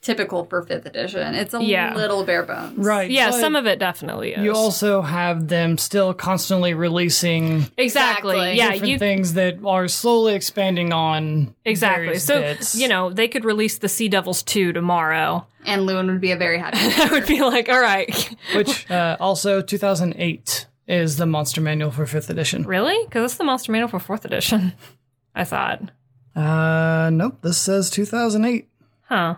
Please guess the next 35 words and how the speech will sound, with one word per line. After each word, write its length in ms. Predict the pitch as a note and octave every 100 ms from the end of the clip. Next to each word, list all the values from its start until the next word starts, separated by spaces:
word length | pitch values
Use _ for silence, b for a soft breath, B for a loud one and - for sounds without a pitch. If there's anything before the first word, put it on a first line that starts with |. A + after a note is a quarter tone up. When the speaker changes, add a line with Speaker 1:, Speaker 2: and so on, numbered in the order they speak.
| - -
Speaker 2:
Well. 280 | E3+ G3
Speaker 1:
I 60 | A3
wonder 340 | G#3+ A#3+ B3+ A#3+
if 140 | A#3
that's 540 | A3+ A3+ A3 - - - _ _ _ _
wrong. 720 | F#3+ F#3 F#3+ G3 F3 F#3+ A#3+ - - -
Speaker 2:
That 280 | G#3+ A3+
doesn't 280 | A3 A#3 A3
sound 280 | - G3+ G#3+
right. 340 | D3+ E3+ - - _ _ _ _ -
Um, 280 | A#3+ A#3 A#3
anyway, 300 | B3+ G#3 F#3
also 300 | A#3 C4 C4
what 120 | G#3
I 60 | G3
was 140 | F#3+
going 200 | F#3+ F#3 F3+
to 60 |
say 320 | F3 F3+ F3+ F3
is 160 | F3+
that 160 | F#3+ F3+
none 340 | G3 G3 F#3+
of 120 | G3 G3
the 160 | G3+
information 640 | F3+ F#3 G3 F3+ F3+ F3+ E3
present 600 | - E3+ E3+ G3+ A3+ A3 - _ _ -
in 200 | G#3 G3+
the 80 | G#3
fifth 240 | A#3+ A3+
edition 320 | A3 A3+ A#3 A3+
Monster 300 | A3+ A3 A#3
Manual 260 | A3+ A#3
for 160 | A3+ A3+
Sahuagin 720 | A3 A3+ A3 A3+ A3 A3 G3
really 480 | F#3 F#3 F3+ F3 F3